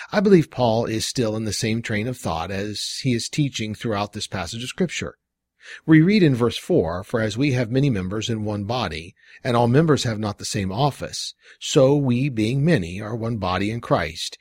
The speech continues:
and every one members one of another." He takes the Christian life from going beyond what is expected to getting rid of pride to the relationship between members of the body of Christ. He will teach a lot on this, but verse five this morning caused me to stop and muse.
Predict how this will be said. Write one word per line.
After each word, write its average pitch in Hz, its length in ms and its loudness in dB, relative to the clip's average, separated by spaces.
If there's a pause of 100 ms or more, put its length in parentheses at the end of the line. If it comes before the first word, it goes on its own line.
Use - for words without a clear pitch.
(220)
and 151 140 2
every 165 160 4
one 127 180 4
members 107 360 2
one 110 180 0
of 82 80 -6
another." 80 420 -8 (800)
He 190 300 4
takes 170 480 0
the 123 100 -6
Christian 135 420 -2
life 87 280 -2
from 107 180 -10
going 127 440 0
beyond 113 640 0 (280)
what 131 140 6
is 110 80 0
expected 107 640 -4 (180)
to 151 100 2
getting 139 360 6
rid 151 320 4
of 117 240 -8
pride 98 520 -6 (160)
to 135 80 -4
the 135 80 6
relationship 139 760 4
between 127 380 0
members 107 360 2
of 110 60 -8
the 113 80 -2
body 85 280 -4
of - 80 -12
Christ. - 480 -8 (420)
He 202 160 4
will 156 160 6
teach 185 320 0
a 127 80 4
lot 156 240 2
on 82 200 -2
this, 78 400 -6
but 131 180 -2
verse 147 220 2
five 92 520 -4
this 120 240 -6
morning 104 260 -2
caused 92 360 -4
me 120 80 -2
to 110 100 -6
stop 85 320 -6
and 92 100 -6
muse. 78 400 -8